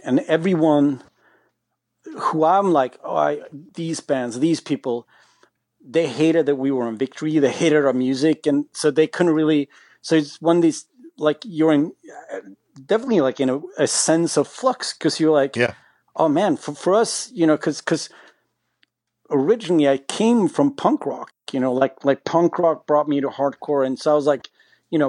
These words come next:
Speaker 1: a political punk guy that got into hardcore, and the, the metal sound that we had was just kinda like you know, an effect of who we were.
Speaker 2: Mm-hmm.
Speaker 1: So no one, I mean, I, I know it's not like that,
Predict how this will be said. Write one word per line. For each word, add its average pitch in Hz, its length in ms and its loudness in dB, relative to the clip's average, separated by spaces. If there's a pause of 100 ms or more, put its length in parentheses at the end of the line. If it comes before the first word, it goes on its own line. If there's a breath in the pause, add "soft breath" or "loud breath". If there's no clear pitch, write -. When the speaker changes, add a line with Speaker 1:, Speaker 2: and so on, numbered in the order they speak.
(100)
Speaker 1:
a 131 60 -4
political 151 560 0
punk - 340 -4
guy 135 240 2
that 127 80 -4
got 127 120 0
into 143 180 -2
hardcore, 135 420 -2
and 127 140 0
the, 127 140 0 (260 soft breath)
the - 80 -4
metal 156 360 2
sound 143 360 0
that 127 100 -2
we 127 120 -4
had 131 480 -2
was 123 200 -6
just - 280 -4
kinda 135 200 2
like 120 260 0 (380)
you 135 60 0
know, 117 100 0
an 117 80 -2
effect - 420 0
of 123 220 0
who 131 120 -6 (100)
we 127 80 2
were. 123 320 -2 (260 loud breath)
Speaker 2:
Mm-hmm. 120 180 -6 (120)
Speaker 1:
So 139 340 0 (760)
no 165 360 2
one, 170 320 0 (100)
I - 40 -4
mean, 160 200 0 (320)
I, 175 320 2
I - 40 4
know 180 160 2
it's - 160 -6
not 170 260 -4
like 127 280 -4
that, 214 300 -2